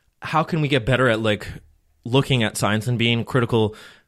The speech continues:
um, when we look at science and seeing it, where we can apply it and whether we can use science as not just looking at one headline of a scientific article and saying that's the truth,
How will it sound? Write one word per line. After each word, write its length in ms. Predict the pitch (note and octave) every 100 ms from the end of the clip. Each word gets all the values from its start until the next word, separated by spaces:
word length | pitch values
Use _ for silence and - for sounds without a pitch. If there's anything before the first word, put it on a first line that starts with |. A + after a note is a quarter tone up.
| _
um, 360 | A#2 G#2 G2+ A#2+
when 120 | C3
we 100 | A2+
look 180 | A2+ -
at 120 | -
science 280 | G#2 G#2 A2+
and 120 | A2
seeing 540 | - C#3 C3 B2+ A#2+ -
it, 280 | C3+ B2+ -
where 260 | B2 C#3 D#3+
we 100 | D3
can 140 | C3+
apply 360 | A2+ A#2 G2+ G2+
it 100 | A#2
and 180 | A#2+
whether 180 | A#2 B2
we 140 | B2 A#2+
can 160 | A#2
use 300 | A#2+ C3 C3+
science 440 | - A2 A2 A2 - - - -
as 240 | A#2 A2+ A2
not 240 | B2 B2+
just 180 | C3 A#2
looking 320 | A#2+ B2 A#2+
at 160 | A2 G#2+
one 180 | A2
headline 460 | G#2+ B2 B2 B2+ A#2
of 80 | G#2
a 60 |
scientific 440 | G#2 A2+ G#2+ G#2 -
article 220 | C#3+ A#2
and 100 | A2+
saying 140 | A2
that's 180 | A2 G#2
the 60 | -
truth, 300 | - D3